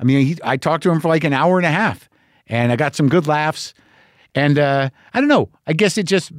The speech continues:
it made me feel, uh, among peers, and that I had somehow arrived somehow, e-, again, even though I was just being interviewed by a couple of other interviewers. But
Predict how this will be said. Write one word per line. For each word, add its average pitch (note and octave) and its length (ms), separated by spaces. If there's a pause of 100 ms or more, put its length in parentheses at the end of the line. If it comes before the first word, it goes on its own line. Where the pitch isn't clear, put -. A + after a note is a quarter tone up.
it E3 160
made E3+ 200
me F3 100
feel, E3+ 600 (420)
uh, D3 440 (640)
among F#3 240
peers, B2+ 480
and A#2+ 120
that B2 200
I C3+ 100
had C3 120
somehow C3+ 460 (140)
arrived D3+ 380
somehow, A2 500 (580)
e-, D#3+ 180
again, B2 540 (160)
even F3 240
though D3+ 140
I D3 80
was C#3 120
just B2+ 220
being C3+ 200
interviewed A2+ 400
by G2+ 260 (140)
a A2+ 60
couple B2+ 260
of A2+ 100
other A2+ 160
interviewers. G#2 500
But C3+ 180